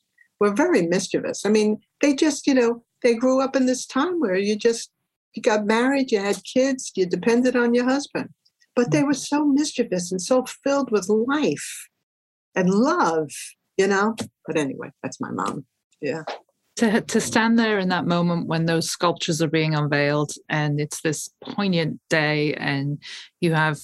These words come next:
Speaker 2: your, you know, your lover of many decades, your mother accepting you, and knowing that your l-, life and love is essentially memorialized forever outside this, this historic monument.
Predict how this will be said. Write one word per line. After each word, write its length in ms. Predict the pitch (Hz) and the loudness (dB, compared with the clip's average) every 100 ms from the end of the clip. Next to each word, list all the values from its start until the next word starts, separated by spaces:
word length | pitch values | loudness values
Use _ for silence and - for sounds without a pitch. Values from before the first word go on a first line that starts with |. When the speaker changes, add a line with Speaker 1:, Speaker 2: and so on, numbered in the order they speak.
| - | -10
Speaker 2:
your, 420 | - 165 151 143 _ _ | -4 -2 0 -2 _ _
you 160 | - 160 | -6 -4
know, 80 | 147 | -2
your 260 | 147 143 147 165 - | -2 -2 -6 -16 -8
lover 800 | 165 170 180 170 170 170 160 151 - - | 0 2 4 4 2 2 0 -2 -8 -6
of 320 | 151 147 147 - - 269 233 - | -4 -4 -6 -14 -14 -16 -14 -2
many 360 | 214 185 185 | 2 4 4
decades, 680 | 165 165 170 170 160 160 - | 2 0 0 0 0 -2 -2
your 100 | 170 | -2
mother 480 | 165 165 170 170 160 | 0 2 2 2 0
accepting 640 | 151 - 170 160 - 151 156 | -4 -4 -4 -2 -2 -2 0
you, 280 | 156 156 - - - - - | 0 -2 -6 -16 -16 -20 -4
and 180 | 170 175 | 2 4
knowing 380 | 175 208 247 185 | 4 4 4 2
that 180 | 160 165 | 0 0
your 200 | 165 160 | 0 0
l-, 200 | 160 160 - _ - - | -2 -8 -12 _ -16 -4
life 380 | 170 165 240 - | 0 2 2 0
and 120 | 175 | 0
love 280 | 170 190 151 | 0 0 -2
is 220 | 147 - | -4 -6
essentially 460 | 156 180 170 - 165 | -4 0 0 0 0
memorialized 880 | 160 160 156 214 156 - - - - | 2 2 2 2 0 -4 -6 -8 -6
forever 400 | - - - - - _ - | -2 -2 -4 -8 -12 _ -6
outside 400 | 139 151 175 151 | -6 -2 -2 -2
this, 320 | 160 160 - - | -4 -6 -10 -6
this 180 | 170 170 | -6 -4
historic 800 | - 170 - - 185 202 - 175 | -6 -6 -6 0 2 2 -2 -2
monument. 720 | 170 165 175 160 - - - | -2 0 0 0 -2 -6 -10